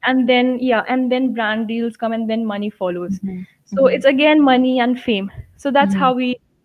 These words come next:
Speaker 1: you know, even, even we use this terminology in that, uh, uh, context itself. Like, if we see, if we say that this person is famous, like, this, sorry, this, uh, social media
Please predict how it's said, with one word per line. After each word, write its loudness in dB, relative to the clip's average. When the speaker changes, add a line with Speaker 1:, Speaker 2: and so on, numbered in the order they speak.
Speaker 1:
you 0
know, 0
even, 0
even -2
we 2
use 2
this -8
terminology -2
in 2
that, 2
uh, 2
uh, 0
context -2
itself. -4
Like, -2
if -8
we -2
see, -4
if -4
we -2
say -2
that 0
this -2
person 0
is 0
famous, 2
like, 0
this, 0
sorry, 0
this, 0
uh, 4
social 2
media 2